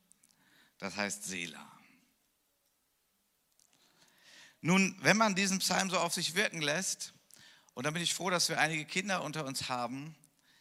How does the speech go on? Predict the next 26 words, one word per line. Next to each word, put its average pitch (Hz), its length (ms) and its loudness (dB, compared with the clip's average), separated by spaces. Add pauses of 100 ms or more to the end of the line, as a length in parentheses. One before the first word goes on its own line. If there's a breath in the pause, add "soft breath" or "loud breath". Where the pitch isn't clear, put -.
(360 soft breath)
dann 143 160 -4
zeigt 180 260 4
es 170 140 -2
eigentlich, 165 340 -2
wie 156 100 0
groß 156 300 -2
Gott 180 300 -2
ist. - 500 -8 (560 loud breath)
Und 143 180 -4
wenn 170 200 4
wir 165 180 6
darüber 156 340 2
nachdenken, 156 520 0
wie 135 100 -10
groß 190 580 0
Gott 190 280 2
ist, 135 580 0 (420 soft breath)
dann 135 160 -4
heißt 160 200 4
es 160 100 -2
auch 147 160 2
irgendwie, 151 640 -2
wie 127 100 -10
klein 139 420 2
wir 151 180 -2
sind. - 340 -14